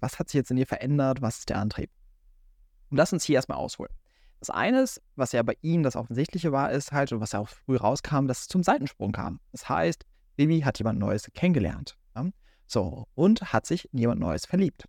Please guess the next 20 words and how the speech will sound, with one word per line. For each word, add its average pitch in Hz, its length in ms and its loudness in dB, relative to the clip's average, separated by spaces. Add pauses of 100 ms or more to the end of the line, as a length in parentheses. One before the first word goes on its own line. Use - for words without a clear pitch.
(120)
Und 123 140 0
dann 185 160 4
gab's 180 180 0
quasi 113 260 0
schlagartig 151 580 0
irgendwann 131 240 -4
den 117 100 -4
Punkt, 220 340 -2 (120)
dass 117 140 -6
sie 131 300 0
Julienko 127 440 0
gesagt 120 280 0
hat, - 160 0 (300)
"Okay, 120 360 0
das - 140 -8
Ganze 117 240 -2
hier 117 140 0
wird 139 120 0
nichts - 200 -4
mehr, 156 220 0